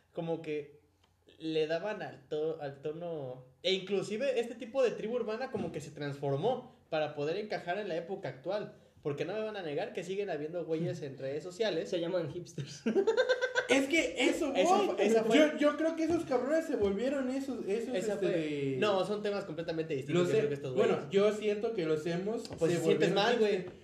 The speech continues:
Speaker 3: Pues chinga tu madre.
Speaker 1: <laughs> Porque, o sea, es que los hipsters eran, son esos güeyes, o eran esos güeyes,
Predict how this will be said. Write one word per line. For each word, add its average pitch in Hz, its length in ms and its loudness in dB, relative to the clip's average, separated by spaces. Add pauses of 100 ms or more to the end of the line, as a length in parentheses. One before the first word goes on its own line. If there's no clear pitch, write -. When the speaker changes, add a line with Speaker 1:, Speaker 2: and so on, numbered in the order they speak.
(140)
Speaker 3:
Pues 208 160 -2
chinga 311 320 8
tu 262 140 2
madre. 294 580 2
Speaker 1:
<laughs> - 1040 -8
Porque, 196 260 8
o 190 60 6
sea, 208 200 6
es 196 120 4
que 247 180 2
los 196 200 6
hipsters 247 500 0
eran, 240 500 0
son 208 160 0
esos 202 240 -2
güeyes, 226 460 -2 (120)
o 127 160 0
eran 226 240 4
esos 208 200 -4
güeyes, 190 180 0